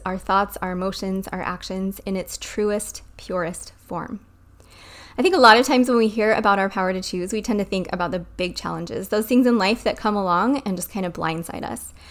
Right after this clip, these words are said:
Things like losing a loved one, um, a health diagnosis, a child who's struggling, maybe a financial setback. And yes, who we choose to be and what we choose to do in those situations is important. But what I think is an even bigger determining factor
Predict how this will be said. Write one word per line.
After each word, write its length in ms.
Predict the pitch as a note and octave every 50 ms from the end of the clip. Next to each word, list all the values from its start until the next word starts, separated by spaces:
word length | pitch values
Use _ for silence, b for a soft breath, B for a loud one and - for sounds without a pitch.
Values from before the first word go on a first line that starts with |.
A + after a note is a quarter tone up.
| B B B B B B
Things 160 | - A3+ G#3
like 160 | G#3 G#3 G3 G#3
losing 280 | G#3 G#3 G#3 A3 G#3
a 60 | G3
loved 280 | F#3 F#3 F3+ F3+ E3+ -
one, 340 | E3+ E3 D#3+ D#3 D#3+ F3 E3+ - - -
um, 460 | - F#3 F3+ F3+ F3 F3 F3+ F#3+ C4 -
a 40 | F#3+
health 320 | F3+ F3+ G#3 G3+ - -
diagnosis, 680 | - E3 E3+ E3 - E3 D#3+ E3 - - E3+ E3+ - - -
a 60 | G3
child 380 | - - G#3 G3+ G3+ G3+ G3+
who's 140 | - A3 G3
struggling, 560 | - - - F#3 F3 - E3+ E3 D#3 D#3 F#3 B B B B B B B B B -
maybe 180 | G3 G3 G3
a 80 | G3+ F#3+
financial 480 | G3 G3+ F#3+ F#3+ F3+ F3 - - -
setback. 540 | F#3+ - - F3+ - - - - - F3+ -
And 240 | - - G3+ G3+ G#3
yes, 400 | G#3+ G#3 - - G3+ - - - - -
who 160 | C4+ C#4+ C#4+
we 140 | C#4+ D4+ C#4+
choose 380 | C#4 - - A#3+ A#3 A#3+ A#3+ -
to 100 | - A#3+
be 420 | F#3+ F#3 F3+ E3+ F#3 C4 F#4+ E4 - - - - - - - -
and 180 | G3 F#3 F3+
what 180 | F3+ G3 - -
we 120 | A3 A3
choose 220 | G#3 - G#3+ G#3 G#3
to 120 | - G#3
do 220 | F#3+ F3+ F3 F#3 G#3+
in 140 | - G#3+ G3
those 160 | G3 G3 -
situations 640 | - F#3+ - F3 F3 F3 F3 - G3 F#3+ F#3+ F#3+ - - -
is 300 | F#3+ G3 G#3+ G#3+ F#3 E3+
important. 720 | - - F3+ F3 - - F3+ - - - - - - - - B B B B B B B B B B B
But 140 | - B3+
what 140 | B3+ B3+ B3 -
I 160 | C4 D4+ G4
think 400 | - A4+ G#4 F#4+ F4 - - - -
is 260 | - A#3+ A#3 A3 A3
an 180 | - - G#3 G3+
even 300 | - A3 G3+ G#3 G3+ F#3+
bigger 420 | - G#3+ G3+ G#3 A3 A3 A3+ A3+
determining 420 | A3 A3+ G#3+ - A3 G#3 G#3 G#3 G3+
factor 580 | - F3 F3+ - - - A#3+ A#3+ F4 G4+ G4